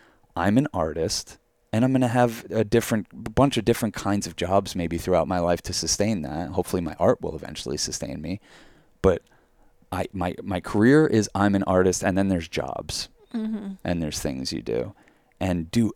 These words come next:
Speaker 1: anything in your fucking power to not get caught up in, uh, a, a big amount of debt.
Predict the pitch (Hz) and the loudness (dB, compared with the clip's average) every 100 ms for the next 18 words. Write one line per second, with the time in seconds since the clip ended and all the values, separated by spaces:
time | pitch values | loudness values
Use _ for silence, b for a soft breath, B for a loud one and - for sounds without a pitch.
0 | _ - 139 131 110 107 98 95 90 85 | _ 0 4 4 2 0 -2 -2 0 -2
1 | 85 - 104 98 92 85 92 80 78 71 | -2 -6 -12 -6 -6 -2 0 2 2 0
2 | 76 b b b b - 90 90 87 87 | -6 b b b b -6 -2 -2 -2 -2
3 | 90 - 95 85 80 78 - - _ - | -4 -2 0 2 0 -2 -8 -18 _ -8
4 | 85 82 80 80 80 80 78 _ _ - | -8 -8 -10 -10 -10 -10 -12 _ _ -10
5 | 98 82 - 87 90 - 87 90 92 104 | -8 -6 -4 -4 -4 -4 -2 -2 0 2
6 | 110 - 107 165 | 2 2 4 4